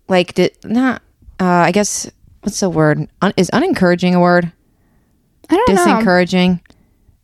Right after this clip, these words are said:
Speaker 1: I don't know. Not encouraging. It's not <laughs> encouraging when someone, like,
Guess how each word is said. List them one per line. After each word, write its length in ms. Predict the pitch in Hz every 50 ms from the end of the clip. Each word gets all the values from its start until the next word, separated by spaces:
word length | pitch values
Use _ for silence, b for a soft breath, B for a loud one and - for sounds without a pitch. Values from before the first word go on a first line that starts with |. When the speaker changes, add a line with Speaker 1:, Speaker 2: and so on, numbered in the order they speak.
| _ -
Speaker 1:
I 100 | 180 180
don't 120 | 170 160
know. 220 | 151 139 139 143 139 -
Not 260 | 165 170 190 202 214 220
encouraging. 640 | 208 196 - 208 185 175 170 165 - 156 143 151 - -
It's 160 | 233 - -
not 260 | 254 277 320 339 -
<laughs> 20 |
encouraging 720 | 311 262 - 202 233 226 233 - - - - 233 226 202 208
when 380 | 185 196 196 190 196 196 196 B B B B B B B B B B
someone, 640 | - - - 202 190 196 190 185 185 170 170 170 - -
like, 360 | - 170 160 156 - - -